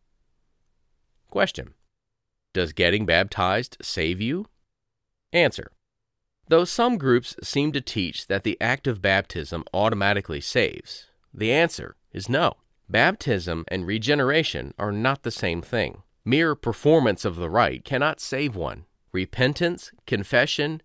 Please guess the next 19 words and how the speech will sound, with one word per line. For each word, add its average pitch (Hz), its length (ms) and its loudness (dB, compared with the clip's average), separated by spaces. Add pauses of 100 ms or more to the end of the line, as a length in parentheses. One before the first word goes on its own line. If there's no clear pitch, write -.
and 90 220 -4
faith 135 500 2 (140)
give 110 260 2
access 82 520 -4
to 104 160 -6
the 95 160 -2
atonement 143 480 0
of - 160 -10
Christ. - 480 -2 (920)
Jesus 185 500 0
our 131 280 4
Lord 85 500 0
is 110 140 -4
the 92 100 -12
Savior. 67 560 -4 (340)
No 101 220 0
ritual, 170 560 0 (120)
however 165 440 2
holy, 160 480 2